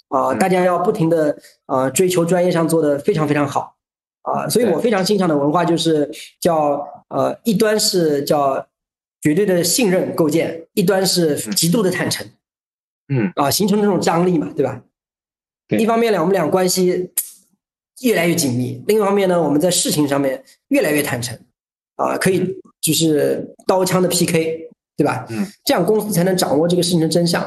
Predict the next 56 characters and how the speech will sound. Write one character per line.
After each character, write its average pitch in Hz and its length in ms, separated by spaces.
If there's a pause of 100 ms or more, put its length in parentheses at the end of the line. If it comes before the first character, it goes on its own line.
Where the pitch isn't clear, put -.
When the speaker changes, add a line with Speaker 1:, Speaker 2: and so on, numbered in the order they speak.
(120)
Speaker 1:
啊， 135 180
所 202 120
以 220 80
我 139 220
常 185 180
常 208 140
在 208 100
公 196 140
司 196 200
说， 185 280 (280)
我 156 80
们 147 100
的 202 60
整 185 160
个 180 100
的 180 120
管 170 220
理 196 80
理 175 140
念， 143 220
啊， 120 180
就 135 120
是 - 80
说 151 120
我 139 100
说 170 180
的 165 80
是 160 180
三 165 200
段 175 120
论。 180 240 (360)
这 185 100
个 170 60
三 190 120
段 190 140
论 180 100
是， 170 300 (120)
第 190 180
一 180 40
个 180 160
是， 143 580
嗯， 131 600 (720)
一 170 80
定 202 160
要 165 300
这 160 120
个， 143 320 (360)
呃， 135 220
基 185 200
于 202 80
信 196 320
任 185 100
来 147 120
去 143 100
沟 151 180
通。 147 320